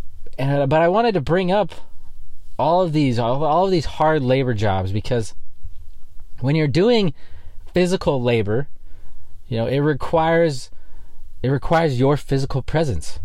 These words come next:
the whole time, one hundred percent of the time. And so it's, if, if you grew up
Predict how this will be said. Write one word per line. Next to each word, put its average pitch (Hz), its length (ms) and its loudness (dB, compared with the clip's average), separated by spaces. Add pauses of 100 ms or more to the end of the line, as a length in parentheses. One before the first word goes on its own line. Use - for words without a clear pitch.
(640)
the 127 220 2
whole 131 560 2
time, 127 560 0 (640)
one 120 180 0
hundred 151 380 -2
percent 139 320 -2
of 127 40 0
the 120 60 -2
time. 117 400 -2
And 95 140 -2
so 117 320 0 (1120)
it's, - 300 -4
if, 156 180 0
if 175 260 0
you 208 120 2
grew 170 340 4
up 165 260 2